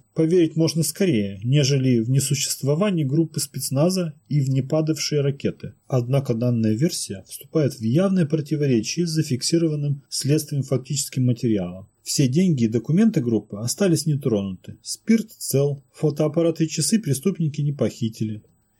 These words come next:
Есть и еще одна немаловажная деталь. Если бы на палатку дятловцев действительно вышли бежавшие уголовники, они не отпустили бы девушек.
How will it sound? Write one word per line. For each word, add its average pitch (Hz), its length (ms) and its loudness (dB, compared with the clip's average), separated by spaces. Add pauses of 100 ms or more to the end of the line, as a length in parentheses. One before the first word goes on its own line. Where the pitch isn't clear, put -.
Есть 147 680 0 (360)
и 165 60 2
еще 202 400 4
одна 107 200 0
немаловажная 127 760 2
деталь. 101 480 -6 (500)
Если 185 420 2
бы 113 320 0 (120)
на 139 160 0
палатку 170 420 2
дятловцев 117 720 -2
действительно 165 640 2
вышли 151 320 0
бежавшие 120 600 0
уголовники, 120 880 0 (140)
они 147 200 4
не 180 140 4
отпустили 180 520 0
бы 156 140 0
девушек. 123 640 -2